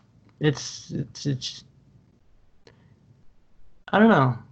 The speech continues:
whether it's just, I have my own style, but it's like, I have my style and they have their style. It's like, I can't even imagine me, like, playing with Geddy Lee, you know?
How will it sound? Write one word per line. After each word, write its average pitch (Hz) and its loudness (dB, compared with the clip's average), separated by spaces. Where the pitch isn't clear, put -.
whether 160 2
it's - 0
just, 156 -2
I 139 2
have 156 0
my 147 4
own 139 2
style, 139 0
but 135 -4
it's 123 -8
like, 117 -10
I 135 -2
have 143 -2
my 123 0
style 139 -2
and 120 -2
they 135 -2
have 127 -2
their 135 -2
style. 147 -4
It's 131 -8
like, 127 -6
I 147 -8
can't 190 2
even 180 2
imagine 151 2
me, 143 2
like, 131 0
playing 131 2
with 113 -6
Geddy 123 -2
Lee, 117 -4
you 117 -4
know? 123 -6